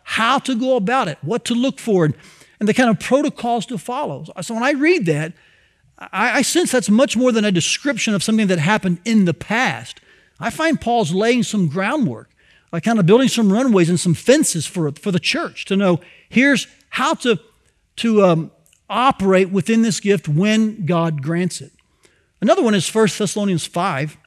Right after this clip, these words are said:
I'll just begin in verse nineteen, in which Paul writes this in one of the epistles, "Do not quench the spirit.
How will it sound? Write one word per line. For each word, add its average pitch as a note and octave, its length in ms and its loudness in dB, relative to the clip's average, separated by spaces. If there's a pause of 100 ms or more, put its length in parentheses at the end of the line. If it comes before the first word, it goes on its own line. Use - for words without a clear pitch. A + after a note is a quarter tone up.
(1400)
I'll E3+ 120 -2
just G3 160 -2
begin F#3+ 260 4
in F3 80 4
verse E3+ 180 2
nineteen, F3 500 2
in E3 100 4
which F3 200 0
Paul A3 300 4
writes G#3 260 2
this G#3+ 520 0 (460)
in F#3 100 0
one G3+ 100 2
of F#3 60 0
the F3 80 2
epistles, F#3+ 500 0
"Do B3 300 4
not C4+ 340 -2
quench - 600 -2
the A3 100 -2
spirit. G#3+ 640 -4